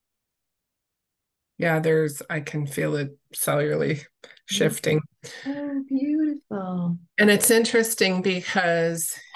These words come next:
Speaker 1: you know, and I have a lot of my clients saying this, like, "I've worked on this, I've dealt with this," but because energies are shifting so significantly and so much,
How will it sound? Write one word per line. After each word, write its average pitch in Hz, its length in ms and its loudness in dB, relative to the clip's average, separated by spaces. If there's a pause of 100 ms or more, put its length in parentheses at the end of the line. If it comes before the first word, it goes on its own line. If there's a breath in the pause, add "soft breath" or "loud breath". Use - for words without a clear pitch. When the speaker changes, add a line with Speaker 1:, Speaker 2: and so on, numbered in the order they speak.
(280 loud breath)
Speaker 1:
you 175 120 -12
know, 170 160 -4
and 160 100 -2
I 180 40 -6
have 185 200 -4
a 175 40 0
lot 165 200 0
of 147 60 -2
my 156 200 -2
clients 156 460 -4
saying 160 280 -4
this, 156 280 -10
like, 151 300 -4
"I've 196 240 -4
worked 269 360 2
on 190 240 -2
this, 160 280 -8
I've 170 160 -8
dealt 185 280 -2
with 160 140 -6
this," 151 320 -6
but 151 160 -4
because 170 360 -4
energies 165 540 -2
are 156 140 -4
shifting 160 680 -4
so 190 400 -2
significantly 160 1000 -6
and 147 140 -4
so 160 260 -4
much, 156 460 -4